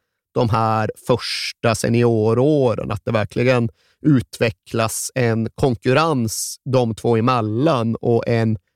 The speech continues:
motvilja de två emellan. Och även om Karim Benzema gör större och större avtryck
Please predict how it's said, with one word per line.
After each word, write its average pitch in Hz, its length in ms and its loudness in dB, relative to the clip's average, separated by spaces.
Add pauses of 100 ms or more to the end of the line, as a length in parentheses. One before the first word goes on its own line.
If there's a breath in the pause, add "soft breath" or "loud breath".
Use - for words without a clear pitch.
(160)
motvilja 147 1080 2 (200)
de 117 280 0
två 113 280 -2
emellan. 127 640 -2 (540)
Och 127 80 0
även 117 160 0
om 135 120 0
Karim 127 320 0
Benzema 120 880 0
gör 120 300 2
större 113 440 0
och 107 80 -2
större 113 300 -2
avtryck 110 640 0